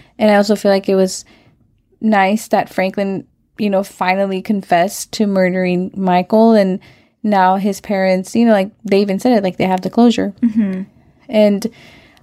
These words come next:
Speaker 1: honestly, all I can say was that Franklin was a monster, <laughs> just causing so much trouble to so many people.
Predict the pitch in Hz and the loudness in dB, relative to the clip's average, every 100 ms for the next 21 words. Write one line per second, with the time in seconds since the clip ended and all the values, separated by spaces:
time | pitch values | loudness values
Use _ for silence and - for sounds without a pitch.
0 | - 220 240 233 247 220 202 220 240 226 | 0 2 2 2 2 4 4 2 0 0
1 | 202 196 196 185 196 196 208 196 190 - | -4 -2 -2 -2 -2 -4 -4 -4 -8 -14
2 | _ - 208 214 190 202 - 190 185 226 | _ -6 0 2 4 2 -2 -4 2 2
3 | 208 - - 226 - 220 214 214 208 208 | 0 -8 -6 -6 0 0 2 0 0 -2
4 | 202 - 220 202 202 - 202 190 196 214 | -2 -2 -2 0 -2 0 0 0 -2 0
5 | 196 190 - 240 214 196 196 | 0 0 2 0 2 0 0